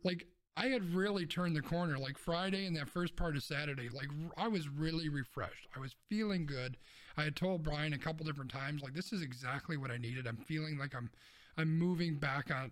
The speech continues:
in, in the direction I need to be." And then this totally sideswiped me.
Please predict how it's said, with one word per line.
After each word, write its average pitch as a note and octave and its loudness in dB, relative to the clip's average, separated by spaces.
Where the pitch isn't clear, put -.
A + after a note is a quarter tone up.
in, C#3+ -2
in C3+ -4
the C3+ -2
direction C3 -2
I A2+ 0
need A2+ -4
to G#2+ -6
be." G2+ -8
And D#3+ 4
then F#3+ 4
this F3 0
totally D#3+ 2
sideswiped - -6
me. - -20